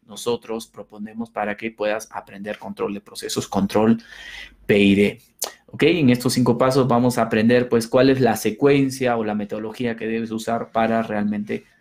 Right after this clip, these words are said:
aprender y, y realmente, eh, solucionar cualquier tipo de problemas con, eh, lazos de control.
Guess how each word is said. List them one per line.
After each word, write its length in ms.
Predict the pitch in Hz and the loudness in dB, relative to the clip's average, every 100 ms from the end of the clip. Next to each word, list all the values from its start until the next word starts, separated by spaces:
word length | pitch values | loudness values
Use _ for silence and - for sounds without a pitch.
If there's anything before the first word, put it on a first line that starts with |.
| _ _ | _ _
aprender 500 | _ 113 139 170 233 190 | _ 0 2 6 6 8
y, 340 | 135 131 135 | 6 4 -2
y 80 | 139 | -6
realmente, 1120 | 127 139 143 147 147 147 151 - 117 104 104 | 0 0 0 -4 -2 -2 -2 -4 -6 -4 -4
eh, 40 | 101 | -8
solucionar 580 | - 113 107 113 123 131 | -6 -8 -2 -2 -2 -2
cualquier 320 | 110 104 113 | -6 -4 -8
tipo 300 | - 110 110 | -8 -8 -4
de 160 | 113 | -2
problemas 560 | 110 98 101 101 104 110 | -4 -8 -8 -8 -10 -10
con, 320 | - 110 113 _ _ _ _ _ | -8 -6 -6 _ _ _ _ _
eh, 200 | - 98 | -6 0
lazos 680 | 101 104 107 104 104 104 | 2 2 0 -2 -2 -2
de 140 | 101 95 | -4 -4
control. 540 | 104 - - 90 - | -12 -16 -8 -8 -8